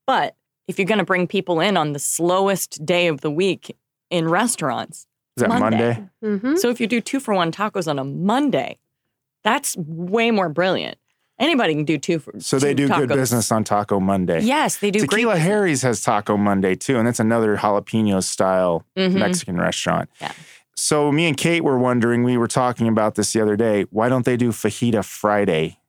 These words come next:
Speaker 1: Because
Speaker 2: Because
Speaker 1: people
Speaker 2: it
Speaker 1: are gonna
Speaker 2: sounds better.
Speaker 1: people are gonna come in on Friday.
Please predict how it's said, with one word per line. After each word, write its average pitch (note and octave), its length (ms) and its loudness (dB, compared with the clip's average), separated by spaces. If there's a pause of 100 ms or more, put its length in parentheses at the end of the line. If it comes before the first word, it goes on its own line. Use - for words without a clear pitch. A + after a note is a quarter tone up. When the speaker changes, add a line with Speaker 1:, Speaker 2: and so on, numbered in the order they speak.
(360)
Speaker 1:
Because - 680 -2
Speaker 2:
Because - 0 - (120)
Speaker 1:
people G3 160 2
Speaker 2:
it G#3 40 2
Speaker 1:
are - 80 -4
gonna D3+ 80 2
Speaker 2:
sounds D3+ 220 0
better. G2+ 380 2
Speaker 1:
people F#3+ 240 2
are G3+ 60 0
gonna F#3+ 180 0
come F3 200 0
in E3+ 100 2
on D3 140 0
Friday. A#2 420 0